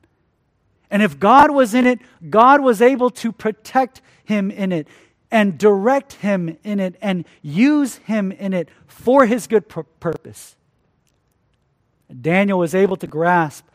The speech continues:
that simple yet all too important principle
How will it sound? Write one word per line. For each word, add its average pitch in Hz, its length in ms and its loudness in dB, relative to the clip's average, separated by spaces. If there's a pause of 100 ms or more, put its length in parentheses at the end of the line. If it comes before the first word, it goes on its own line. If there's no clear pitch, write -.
(320)
that 156 260 -4
simple 214 480 -6
yet 165 300 -4
all 202 280 0
too 202 380 -10
important 180 520 -12
principle 135 540 -16